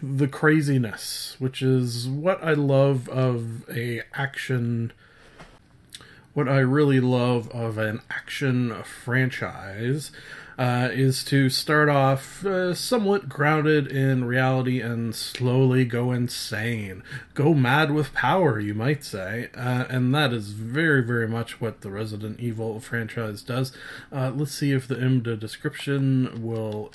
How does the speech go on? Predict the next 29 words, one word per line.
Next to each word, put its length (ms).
emphasize 720
that 420
craziness. 1600
Uh, 640
while 360
still 840
out 220
to 140
destroy 500
the 240
evil 400
Umbrella 400
Corporation, 840
Alice 680
joins 360
a 80
group 280
of 120
survivors 720
living 340
in 80
a 80
prison 560
surrounded 640
by 180
the 160
infected, 760
who 180
also 580